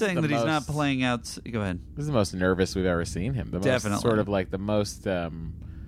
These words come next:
Speaker 2: reverence he's given towards another being.
Speaker 1: Well, it might be a weird dynamic that he's playing out where he is,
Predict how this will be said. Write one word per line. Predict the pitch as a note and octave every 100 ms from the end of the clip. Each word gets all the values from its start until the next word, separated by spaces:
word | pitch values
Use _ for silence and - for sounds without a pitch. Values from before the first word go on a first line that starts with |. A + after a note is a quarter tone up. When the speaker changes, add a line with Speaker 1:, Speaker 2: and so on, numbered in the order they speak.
| - - - -
Speaker 2:
reverence | G2 G#2+ G2 F#2 D#2 C#2
he's | F#2 D#2+
given | F2+ E2+ F2
towards | F#2 F2 D#2
another | E2 D#2+ D#2+
being. | D2 F2+ G2+ D#2 B1 - -
Speaker 1:
Well, | D3+ E3
it | D3+
might | E3 A3 G#4+
be | F4+ C#3+
a | A#2+
weird | A2+ A#2+ A2+ A2+ G#2+ -
dynamic | A#2+ A2 G#2+ G#2+ G#2 G2+
that | A2+
he's | G#2 F#2+
playing | - A2 G#2 G2+
out | G2+ -
where | A#2 G#2
he | G2 F#2+
is, | F#2 F2+ - -